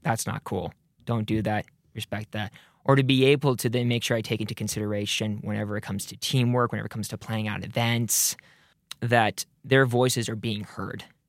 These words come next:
that they have, no, they know that they're safe in the space and that we respect their faiths. Even though we're different, I respect what you believe in. And I also want to be able, when I have a family, to have my children also have interactions with people of other faiths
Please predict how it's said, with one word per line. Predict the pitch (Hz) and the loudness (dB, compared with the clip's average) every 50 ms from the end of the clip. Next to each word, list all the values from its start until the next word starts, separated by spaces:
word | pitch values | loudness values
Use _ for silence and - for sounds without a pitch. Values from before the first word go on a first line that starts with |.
| _ _ _ _ _ _ _ _ _ _ - | _ _ _ _ _ _ _ _ _ _ -4
that | 117 117 113 127 | -4 -2 2 4
they | 127 127 127 | 4 4 4
have, | 127 123 120 117 113 117 - - | 4 2 0 0 0 0 -2 0
no, | 127 117 117 | 2 2 4
they | - 123 120 | 4 4 4
know | 120 117 113 | 4 2 2
that | - 110 95 | 0 -2 -2
they're | 113 110 | -2 -2
safe | 107 - - - 104 104 - | -2 -2 -2 -4 -4 -4 -4
in | 107 | -4
the | 101 104 | -4 -4
space | - - - 107 107 107 101 - | -4 -4 -4 -4 -4 -4 -4 -4
and | - 110 107 | -4 -2 -2
that | 107 104 107 | -2 0 0
we | 117 117 | 0 0
respect | 107 110 110 - - - 120 104 95 - | 0 0 0 -2 -2 0 -2 -2 -2 -4
their | - 101 92 | -8 -8 -8
faiths. | - 92 101 - 117 | -8 -8 -8 -4 0
Even | 123 143 143 139 | 0 2 4 4
though | 127 123 | 2 2
we're | 120 120 120 | 2 0 -2
different, | 98 117 113 110 - - 110 107 95 - - | 0 0 -2 -2 -2 -4 -6 -6 -6 -6 -6
I | 113 110 | -6 -4
respect | 92 101 - - - 117 110 101 - - | -4 -4 -4 -4 -2 -2 -2 -2 -4 -8
what | 113 98 - - | -8 -8 -6 -6
you | 98 | -8
believe | - 90 90 92 90 92 - | -8 -8 -8 -8 -8 -10 -10
in. | 92 - 147 - _ _ _ - | -12 -14 -14 -16 _ _ _ 2
And | 127 131 | 4 6
I | 135 139 | 8 8
also | 151 170 196 - 190 | 8 6 6 4 4
want | 143 131 131 131 131 | 4 6 4 4 4
to | 127 113 | 4 4
be | 123 120 | 4 4
able, | 120 117 120 117 113 | 6 4 4 2 2
when | 117 113 | 0 0
I | 110 | -2
have | 110 110 110 107 | -2 -2 -2 -4
a | 104 | -4
family, | - - 104 110 110 110 | -4 -4 -2 -2 -2 -2
to | 92 | -2
have | - 117 - | -4 -4 -4
my | 110 104 | -4 -4
children | - - 107 107 110 104 | -4 -4 -4 -4 -4 -4
also | - 131 - - | -6 -6 -6 -6
have | 113 - | -6 -4
interactions | - 101 101 92 107 - - 208 202 - | -4 -4 -4 -4 -6 -6 -4 -6 -6 -6
with | - - - | -8 -14 -16
people | - 76 - - 104 - - - | -16 -14 -10 -10 -10 -8 -8 -8
of | 110 107 | -6 -6
other | 107 101 104 107 | -4 -6 -6 -8
faiths | - - 104 104 - - - - | -8 -10 -10 -10 -10 -10 -12 -14